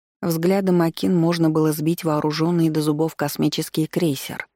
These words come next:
но мне уже было плевать, что она обо мне подумала. Навстречу по коридору прошли два офицера.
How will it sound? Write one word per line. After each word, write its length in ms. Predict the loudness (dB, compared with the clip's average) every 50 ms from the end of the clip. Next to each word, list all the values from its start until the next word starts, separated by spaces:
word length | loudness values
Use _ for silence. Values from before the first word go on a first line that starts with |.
| _ _ _ _ _ _ _ _ _ _ 0
но 120 | 2 4
мне 180 | 6 6 6 4
уже 180 | 4 2 2
было 220 | 0 0 0 0 0
плевать, 380 | 0 -2 -2 -2 -2 -4 -4
что 200 | -6 -4 -2 -2
она 220 | 0 0 0 0 0
обо 160 | -2 -2 0
мне 200 | 0 0 0 0
подумала. 560 | -2 -4 -2 -2 -2 -2 -2 -4 -8 -10 -14 _ _ _ _ _ _ _ _ _ _ _ _ _ _ _ _ _ _ _ _ _ _ -2
Навстречу 580 | 0 0 0 0 -2 0 0 0 0 0 -2
по 120 | -2 -2 -2
коридору 480 | -2 0 0 2 2 2 0 0 0
прошли 380 | -2 -2 -4 -4 -2 -2 -2 -2
два 240 | 0 0 0 0 -2
офицера. 640 | -4 -4 -6 -8 -8 -6 -6 -6 -6 -6 -8 -12